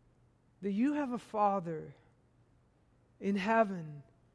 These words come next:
that wants to give you wisdom.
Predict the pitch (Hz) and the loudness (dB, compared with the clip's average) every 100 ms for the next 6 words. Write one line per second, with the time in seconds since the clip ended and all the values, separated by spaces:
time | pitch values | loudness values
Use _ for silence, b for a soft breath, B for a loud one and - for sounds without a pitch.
0 | _ _ _ _ - 202 208 214 - - | _ _ _ _ -4 -2 0 -2 -4 -8
1 | 196 170 185 175 170 156 143 _ _ _ | -6 -2 -2 -2 -6 -8 -12 _ _ _
2 | _ 170 160 151 - 151 | _ -8 -6 -8 -16 -20